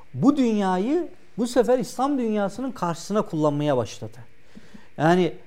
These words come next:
İsrail bu anlamıyla, e, neyi sağlıyor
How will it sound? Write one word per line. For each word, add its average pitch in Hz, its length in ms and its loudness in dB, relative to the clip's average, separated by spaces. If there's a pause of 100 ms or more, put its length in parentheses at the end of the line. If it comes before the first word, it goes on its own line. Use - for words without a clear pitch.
(160)
İsrail 247 600 4 (400)
bu 135 260 4
anlamıyla, 196 760 2 (200)
e, 160 120 -2 (800)
neyi 254 420 6 (160)
sağlıyor 151 680 2